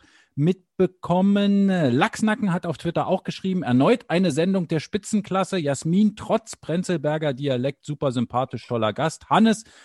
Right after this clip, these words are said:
einen Knebelvertrag unterzujubeln, wird schwierig, so ausgebufft wie der ist, sollte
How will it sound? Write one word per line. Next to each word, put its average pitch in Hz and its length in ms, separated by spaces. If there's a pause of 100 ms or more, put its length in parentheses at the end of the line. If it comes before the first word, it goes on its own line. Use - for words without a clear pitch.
(120)
einen 147 180
Knebelvertrag 147 800
unterzujubeln, 120 760
wird 110 140
schwierig, 127 400
so 120 120
ausgebufft 117 600
wie 113 100
der 107 160
ist, - 280
sollte 127 460